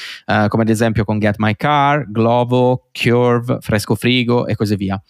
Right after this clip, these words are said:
Cosa ti ha portato a lavorare e a investire, eh, in realtà su cui il filo conduttore, il cui il filo conduttore centrale è, è sempre l'innovazione, perché si accompagnano a un grande livello di rischio da questo punto di vista?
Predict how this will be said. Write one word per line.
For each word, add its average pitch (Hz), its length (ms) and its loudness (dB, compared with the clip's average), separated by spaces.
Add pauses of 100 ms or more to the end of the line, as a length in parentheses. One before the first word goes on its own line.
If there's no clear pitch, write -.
(500)
Cosa 320 240 -2
ti 359 100 -2
ha 214 60 0
portato 104 840 -2
a 104 520 0
lavorare 113 680 0
e 80 380 -4
a 87 60 -2
investire, 101 840 0
eh, 101 460 -2
in 98 80 -2
realtà 110 420 0
su 127 160 -4
cui 110 360 0
il 104 120 -2
filo 127 240 0
conduttore, 113 760 0
il 104 180 -4
cui - 160 -2 (160)
il 110 100 -8
filo 113 240 0
conduttore 110 460 2
centrale 107 560 0
è, 87 260 -6
è 95 120 -2
sempre 104 640 0
l'innovazione, 104 800 -2
perché 101 200 -6
si 107 120 -4
accompagnano 131 560 0
a - 20 0
un 90 300 -6
grande 101 280 -2
livello 107 280 0
di 101 100 -2
rischio 104 400 -2
da 95 80 -6
questo 95 240 -12
punto - 240 -8
di 82 80 -8
vista? - 300 -10